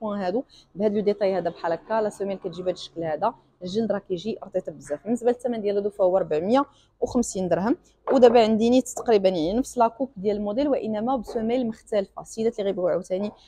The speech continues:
شريبيل هكا بهذا الشكل هذا وجاي غون داير بحال هكا، آم، انيق وفي نفس الوقت زوين، و، آه، لو ستيل ديالو عاود كيجي بلدي اكثر، وتيجي هكا مع لي، لي توني تراديسيونيل، داكشي كيجي عاوتاني رائع جدًا، جدًا. بالنسبه لهذا الموديل هذا،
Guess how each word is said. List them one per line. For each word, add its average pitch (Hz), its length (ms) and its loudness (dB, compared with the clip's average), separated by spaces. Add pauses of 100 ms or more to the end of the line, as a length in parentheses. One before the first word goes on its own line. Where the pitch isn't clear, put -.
شريبيل 220 540 0
هكا 180 240 -6
بهذا 180 120 -4
الشكل - 360 -8
هذا 175 420 2
وجاي 185 380 2
غون 196 380 0
داير 180 200 2
بحال 165 260 -10
هكا، 220 340 -4 (420)
آم، 175 880 6 (140)
انيق 254 360 0
وفي 233 100 -2
نفس 220 160 -6
الوقت - 340 -4
زوين، 233 380 2
و، 196 300 2
آه، 180 480 4
لو 196 120 -4
ستيل 208 240 -10
ديالو 202 200 2
عاود 196 300 0
كيجي 208 200 0
بلدي 208 340 -2
اكثر، 247 360 -4 (300)
وتيجي 190 720 2
هكا 170 340 -8
مع 170 160 -8
لي، 180 180 -6
لي 196 160 -8
توني 202 220 -8
تراديسيونيل، 180 680 -4
داكشي 180 220 -10
كيجي 170 200 -4
عاوتاني 170 460 -2
رائع 180 380 -2
جدًا، 165 320 -10
جدًا. 165 380 -14 (380)
بالنسبه 226 260 0
لهذا 226 120 2
الموديل 220 320 0
هذا، 185 380 -2